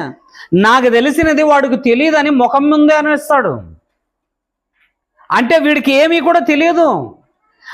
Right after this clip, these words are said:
అలాంటి వాణ్ణి గుణపరచుట కంటే మూర్ఖుణ్ణి గుణపరచుట సులువు అన్నాడు. మూర్ఖుడైన వాడు ఉంటాడే, అలాంటి వాణ్ణి గుణపరచుట చాలా సులువు అంట.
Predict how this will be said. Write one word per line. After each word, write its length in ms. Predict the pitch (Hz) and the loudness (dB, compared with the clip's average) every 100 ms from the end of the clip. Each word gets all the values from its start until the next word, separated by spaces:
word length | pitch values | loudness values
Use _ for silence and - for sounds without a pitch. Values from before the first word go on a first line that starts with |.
| - | -4
అలాంటి 500 | 190 233 294 330 339 | 0 2 2 0 0
వాణ్ణి 400 | 330 320 311 302 | 2 2 2 0
గుణపరచుట 840 | 262 185 247 294 320 330 320 330 320 | 0 0 0 0 0 -2 0 -2 0
కంటే 800 | 311 302 269 330 247 262 294 - - | -2 -2 -2 0 0 0 -4 -10 -6
మూర్ఖుణ్ణి 960 | 151 175 190 226 269 294 - 277 262 262 | 2 4 4 2 2 0 -2 -2 2 0
గుణపరచుట 840 | 214 220 247 247 247 233 - 240 | 0 0 0 0 -2 -2 -4 -2
సులువు 640 | 233 - 233 220 214 214 233 | -4 -2 0 2 2 2 2
అన్నాడు. 520 | 233 214 165 113 90 _ _ _ _ _ _ _ _ _ _ _ _ _ _ _ _ _ - | 0 -2 -2 -6 -12 _ _ _ _ _ _ _ _ _ _ _ _ _ _ _ _ _ -2
మూర్ఖుడైన 580 | 139 202 220 240 240 240 | 0 0 0 -2 0 0
వాడు 220 | 247 240 | 0 0
ఉంటాడే, 680 | 233 254 240 233 311 262 170 _ _ - - - - | -2 -2 0 0 -2 -6 -14 _ _ -20 -20 -20 -4
అలాంటి 420 | 180 220 285 311 339 | 0 2 2 0 0
వాణ్ణి 760 | 339 320 285 254 233 302 330 - _ _ _ _ _ _ _ _ _ _ _ _ _ - 190 | 2 0 -2 -2 -2 -2 -6 -18 _ _ _ _ _ _ _ _ _ _ _ _ _ -6 0
గుణపరచుట 680 | 214 294 339 339 330 285 | 2 2 2 0 0 -2
చాలా 800 | 294 294 - 302 240 262 311 349 | -2 -4 -4 0 2 2 2 2
సులువు 320 | 349 359 349 349 | 0 0 2 2
అంట. 180 | 277 | 0